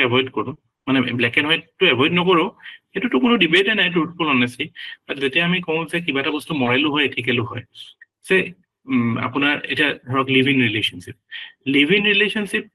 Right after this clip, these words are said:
কেন বি কনচিডাৰ্ড এথিকেল, হা, বাট মৰেল মে বি নট ইন ইণ্ডিয়া, অ'কে? Indian, Indian ষ্টেণ্ডাৰ্ডছত there আৰ ইছ্যুজ, Ah, but you, উম, uh, for your information,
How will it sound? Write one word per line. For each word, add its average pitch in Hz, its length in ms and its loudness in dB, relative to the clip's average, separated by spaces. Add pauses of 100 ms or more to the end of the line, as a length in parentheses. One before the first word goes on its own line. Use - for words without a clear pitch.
(200)
কেন 143 160 0 (160)
বি 208 80 2 (120)
কনচিডাৰ্ড 170 560 -2 (440)
এথিকেল, 120 420 -4 (1000)
হা, 190 100 0 (220)
বাট 165 120 4 (380)
মৰেল 143 400 6 (380)
মে 143 160 6
বি 127 80 4
নট 110 240 -6 (380)
ইন 117 60 0 (100)
ইণ্ডিয়া, 107 220 -4 (360)
অ'কে? 185 180 2 (640)
Indian, 156 260 2 (300)
Indian 156 300 2
ষ্টেণ্ডাৰ্ডছত 165 640 0 (880)
there 139 280 2
আৰ 160 120 4
ইছ্যুজ, - 280 -8 (420)
Ah, 196 100 -2 (140)
but 175 100 0 (520)
you, 135 100 -2
উম, 117 440 0
uh, 55 300 -4 (600)
for 135 160 2
your 160 200 4 (600)
information, 151 500 0